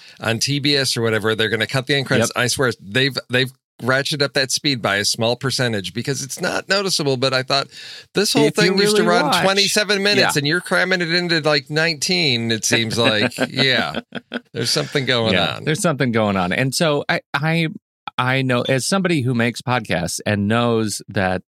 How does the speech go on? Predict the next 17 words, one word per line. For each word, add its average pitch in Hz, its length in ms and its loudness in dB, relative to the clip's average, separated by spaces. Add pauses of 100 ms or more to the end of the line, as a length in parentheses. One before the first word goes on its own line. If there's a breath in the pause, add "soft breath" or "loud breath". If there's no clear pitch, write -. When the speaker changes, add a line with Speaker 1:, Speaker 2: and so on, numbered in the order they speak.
(120)
Speaker 2:
it, - 180 -4
you 101 140 -2
know, 90 320 0
one 113 240 0
of 98 100 -2
the 98 140 -2
central 123 460 0
features 104 500 -2
of 85 120 -6
tools 101 320 -4
like 92 220 -2
Overcast 98 640 -2
as 95 120 -6
a - 40 -4
podcast 101 540 -2
app 90 200 -2
is, 90 200 -4